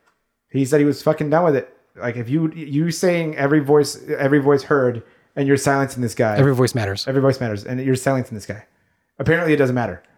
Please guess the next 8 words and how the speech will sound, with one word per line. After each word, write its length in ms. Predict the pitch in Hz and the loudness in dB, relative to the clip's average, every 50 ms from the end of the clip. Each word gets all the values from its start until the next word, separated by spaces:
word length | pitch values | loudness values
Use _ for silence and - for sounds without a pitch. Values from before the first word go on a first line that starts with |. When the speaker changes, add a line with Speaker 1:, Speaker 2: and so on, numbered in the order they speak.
| _ _ _ _ _ _ _ _ _ _ _ _ _ _ _ _ _ _ _ _ _ - | _ _ _ _ _ _ _ _ _ _ _ _ _ _ _ _ _ _ _ _ _ -6
Speaker 1:
Uh, 260 | 135 131 123 120 117 - | -4 -2 0 0 0 0
and 200 | 131 131 131 113 | -2 -2 -2 -2
think 240 | - 151 147 135 117 | 0 0 0 0 0
globally. 480 | 120 127 131 139 143 160 165 170 170 143 | 0 2 2 2 4 2 2 2 0 -2
I 40 | 120 | -2
mean, 160 | 123 117 113 | -2 -2 -2
I 60 | 120 | -2
guess 360 | 117 135 131 127 - - - | 0 0 0 -2 -2 -8 -16